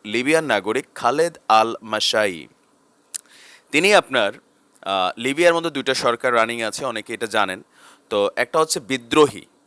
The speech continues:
একটা গভর্নমেন্টের মধ্যে একজন বিদ্রোহী জেনারেল আছে যার নাম হচ্ছে আপনার খলিফা হাফতান।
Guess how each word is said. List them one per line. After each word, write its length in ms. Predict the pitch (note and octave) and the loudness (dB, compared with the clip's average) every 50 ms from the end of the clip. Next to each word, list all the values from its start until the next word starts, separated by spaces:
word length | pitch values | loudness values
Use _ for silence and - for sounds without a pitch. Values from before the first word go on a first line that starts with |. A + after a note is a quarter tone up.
| _ _ _ _ | _ _ _ _
একটা 320 | - G2 - - - A2+ A2 | -12 -12 -10 -4 -4 -2 0
গভর্নমেন্টের 520 | G#2+ A2 A2 A2+ B2 B2+ B2 A#2 C3 C3 | 2 0 0 0 -4 -6 -8 -8 -6 -8
মধ্যে 140 | C3 B2 C3 B2+ | -6 -4 -4 -4
একজন 200 | A#2+ A#2+ B2 A2+ | -4 -4 -12 -10
বিদ্রোহী 460 | F#2 A2+ G#2 - - C3+ C#3+ D3 C3+ | -10 -10 -10 -6 -6 -6 -6 -6 -10
জেনারেল 460 | A#2+ - A2+ A2 A#2+ C3+ D#3 E3 D#3 | -6 -2 0 2 2 4 2 4 2
আছে 240 | B2 G#2 - - G2+ A2 C3 B2 G2+ | 0 0 0 -6 -8 -10 -10 -6 -2
যার 140 | G2+ G2 F#2+ | -2 -2 -2
নাম 200 | F#2+ G2 G2 G2 | -2 -6 -6 -4
হচ্ছে 300 | A2+ D3+ D#3+ - - C3+ | -6 -8 -8 -4 -4 -4
আপনার 220 | A#2 - A#2+ A2+ | -4 -4 -8 -10
খলিফা 520 | _ - D3+ D#3 F3 F#3+ - D3 G#2 E2+ - | _ -2 -2 -2 -2 -2 -2 -2 -2 -2 -2
হাফতান। 640 | - B2 C3+ - - - - B2+ G#2 F#2+ E2 C2+ G#1+ | -4 -8 -6 -8 -10 -2 2 2 2 2 0 -6 -18